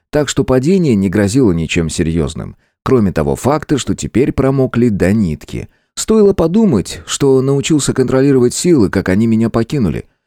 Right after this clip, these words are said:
Подставили в ответственный момент. "Цукико!"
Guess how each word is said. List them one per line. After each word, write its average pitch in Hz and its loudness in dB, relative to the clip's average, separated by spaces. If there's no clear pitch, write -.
Подставили 147 0
в 107 0
ответственный 85 -2
момент. 71 -4
"Цукико!" 226 0